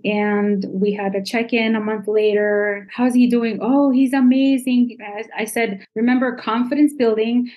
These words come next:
do a sport or something." And because if your child is, say, the quote unquote awkward kid, then, uh, and doesn't have friends, then you do something to find your child some friends,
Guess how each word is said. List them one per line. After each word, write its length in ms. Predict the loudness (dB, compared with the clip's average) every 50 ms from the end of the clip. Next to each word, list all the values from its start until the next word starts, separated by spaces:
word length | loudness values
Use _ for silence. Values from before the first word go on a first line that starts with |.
| -20 _ -10 -4
do 300 | -2 0 2 2 0 0
a 60 | -2
sport 720 | -8 -12 -6 _ 0 0 2 2 2 2 2 0 -2 -4
or 100 | -8 -8
something." 680 | -8 -8 -8 -6 -4 -2 0 0 0 0 -2 -4 -8 -16 _ -6
And 360 | -4 -4 -4 -2 -2 -2 0
because 380 | 0 -2 -2 0 -2 -2 -2 -2 -2
if 240 | -2 -2 -2 -2 0
your 160 | 0 0 0
child 540 | 0 -4 -4 -2 0 2 2 2 2 0 0
is, 380 | -2 0 0 0 0 0 -6 -16 _ -4
say, 240 | 0 2 2 2
the 260 | 0 -2 -4 -4 -6 -12 _ -16 -16 -8
quote 160 | _ -2 -2 -2
unquote 300 | 0 0 0 -2 -2 -2
awkward 320 | -6 -6 -4 -4 -6 -6
kid, 380 | -6 -6 -6 -4 -4 -6 -8 -10 _ _ _ _ _ _ _ _ _ _ _ _
then, 540 | -4 -2 0 0 0 0 0 -2 -6 -8 _ _ _ -4
uh, 40 | -4
and 300 | -2 -2 -2 -2 0 0
doesn't 260 | 0 0 0 -2 -4
have 260 | -4 -4 -6 -6 -6
friends, 420 | -6 -6 -4 -4 -4 -6 -6 -10 -16 _ _ _ _ _ -2
then 320 | 0 2 2 2 0 0
you 240 | 0 2 2 2 2
do 180 | 2 0 0 0
something 720 | -2 -2 -2 -2 -2 -2 0 0 2 4 4 4 2 0 -6 _
to 260 | -2 -2 -2 -2 -4 -10
find 600 | -6 -4 0 2 4 4 6 6 4 4 0 -4 -8 _ _
your 260 | -14 -6 -2 -2 -2 -2
child 280 | -2 -2 -4 -2 -2
some 180 | -2 -4 -2 -2
friends, 460 | 0 2 4 4 4 4 2 0 -10